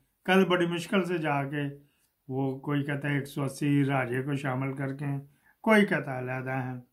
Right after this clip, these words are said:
चलो, राजे को भी शामिल नहीं किया, एक सौ अस्सी वो तो बीस ये कर लेंगे, कितने, दो सौ हो गए। फिर, फिर बाकी अट्ठाईस कहाँ से लाएंगे? तो ये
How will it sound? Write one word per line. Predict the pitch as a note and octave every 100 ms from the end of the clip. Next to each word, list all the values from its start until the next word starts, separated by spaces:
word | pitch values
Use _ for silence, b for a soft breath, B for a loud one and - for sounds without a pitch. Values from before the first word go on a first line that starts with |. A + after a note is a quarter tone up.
| _ b b _
चलो, | E3 D#3+
राजे | E3+ D3+ C#3
को | D#3 F#3
भी | F3
शामिल | D#3+ D#3 D#3
नहीं | D#3 E3+ G3+
किया, | G3+ E3 C3+ B2+ b b b b
एक | C#3+
सौ | - F3
अस्सी | E3+ F#3
वो | F3 F3+
तो | F3+
बीस | D3 D#3 C#3
ये | D3+ E3+
कर | E3+ D#3+
लेंगे, | D#3 D#3 D3+ D3
कितने, | - _ _ _ - D3 D#3 C#3+ C#3 A#2+ A#2+
दो | C#3 D#3
सौ | D3+ E3+ E3+
हो |
गए। | D3+ D3 C#3+ b b b b
फिर, | F#3 F#3+ F3+ F3 -
फिर | F3+
बाकी | F#3 F3 F3+
अट्ठाईस | F3+ E3 E3 D#3+
कहाँ | E3+ E3
से | E3
लाएंगे? | D#3 C#3+ C#3 C#3
तो | C3+ - _ _ _ _ _ _ _ - E3 D#3 D3+
ये | E3 E3+ F#3+ G3 F#3+